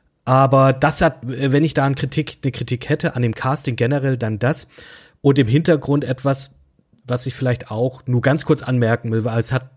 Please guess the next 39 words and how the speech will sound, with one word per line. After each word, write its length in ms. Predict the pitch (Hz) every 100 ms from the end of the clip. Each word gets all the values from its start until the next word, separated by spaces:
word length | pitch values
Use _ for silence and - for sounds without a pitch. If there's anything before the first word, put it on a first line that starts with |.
| _
dem, 240 | 123 107 107
meinem, 280 | 107 104
meinem 180 | 107 98
Sch-, 140 | 98 -
Film 300 | - 127 127
Spaß 440 | 127 - 120 135 -
keinen 220 | 123 113
Abbruch 320 | 135 - 135
getan, 360 | - 123 123 120 - - - -
sondern 300 | - 117 117
nur 140 | 120
im 80 | 120
Nachhinein, 320 | 113 123 143 120
als 120 | 123
ich 80 | 120
mir 80 |
das 180 | 120 117
durchgeguckt 540 | 127 123 - - 120 127
hab, 200 | 120 - - - _
so 140 | -
über 80 | 117
das 160 | 117 -
Casting 440 | 113 123 - 123
und 100 | 120
so. 180 | 120 123 123 _ _ - _ _ _ _
Dadurch, 280 | 123 151 143
dass 160 | 143
das 160 | 139 -
Setting 280 | 143 139 156
jetzt 260 | 139 139
eher 220 | 135 143 143
so 120 | 127
Richtung 260 | 135 - 127
Südostasien 800 | 135 123 - - 113 151 170 160
geht, 300 | 143 160 160
sind 300 | - 139 135
doch 160 | - -
ziemlich 440 | - 147 160 151
viele, 600 | - 139 160 156 151 156